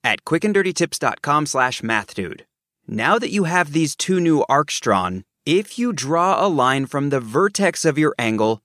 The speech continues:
to the point where these two arcs cross, you'll have divided your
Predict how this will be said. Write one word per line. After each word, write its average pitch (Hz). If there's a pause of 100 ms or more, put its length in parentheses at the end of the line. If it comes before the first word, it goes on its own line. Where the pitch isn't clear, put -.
(100)
to 156
the 147
point 214
where 120
these 110
two -
arcs 110
cross, 160 (100)
you'll 120
have 202
divided 147
your 170